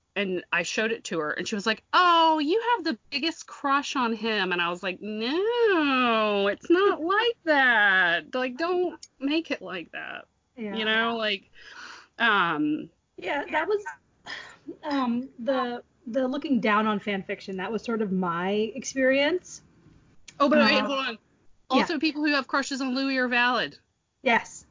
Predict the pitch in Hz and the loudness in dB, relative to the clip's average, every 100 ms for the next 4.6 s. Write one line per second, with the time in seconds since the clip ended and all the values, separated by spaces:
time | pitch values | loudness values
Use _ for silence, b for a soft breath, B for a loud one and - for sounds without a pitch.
0 | - 220 - 226 196 190 - - 247 233 | -10 -10 -6 -6 -4 -8 -10 -2 -2 0
1 | 254 - 240 240 - 294 240 - 147 123 | -2 -2 -4 -4 -2 -4 -4 -8 -10 -12
2 | _ _ 180 180 147 151 143 139 _ _ | _ _ -12 -10 -8 -10 -12 -18 _ _
3 | _ - - - _ _ _ b b b | _ -14 -14 -16 _ _ _ b b b
4 | b 359 247 233 220 220 | b 0 2 4 2 0